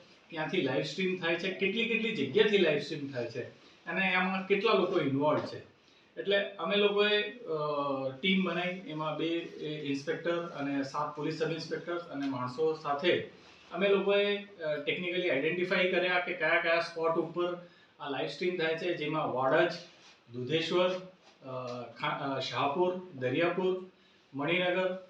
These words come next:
શાહીબાગ, આવી જગ્યા ઉપરથી ઇન્ટરનેટનો જે બ્રોડબેન્ડ છે, એનો યુઝ કરીને આ લોકો લાઈવ સ્ટ્રીમ કરતા હતા અને એના ઉપર જુગાર, અ, રમાડતા હતા. આ જુગાર રમાડવાવાળા જેટલા મેઇન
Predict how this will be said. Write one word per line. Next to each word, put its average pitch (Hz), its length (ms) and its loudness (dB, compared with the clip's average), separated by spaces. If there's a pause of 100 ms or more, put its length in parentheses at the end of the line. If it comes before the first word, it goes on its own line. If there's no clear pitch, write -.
શાહીબાગ, 180 640 -2 (300)
આવી 202 320 2
જગ્યા 202 300 4
ઉપરથી 185 500 4
ઇન્ટરનેટનો 196 920 0
જે 165 180 -2
બ્રોડબેન્ડ 156 540 0
છે, - 440 -6
એનો 165 200 -2
યુઝ 190 360 2
કરીને 180 460 2 (280)
આ 160 100 0
લોકો 175 200 0
લાઈવ 143 220 0
સ્ટ્રીમ 180 340 0
કરતા 180 260 -4
હતા 180 180 -2 (380)
અને 170 160 -6
એના 175 240 -2
ઉપર 196 600 -4 (100)
જુગાર, 165 260 2
અ, 165 440 -2
રમાડતા 170 420 4
હતા. - 320 -2 (600)
આ 202 80 2
જુગાર 208 480 4
રમાડવાવાળા 208 640 8
જેટલા 196 400 4
મેઇન 214 260 10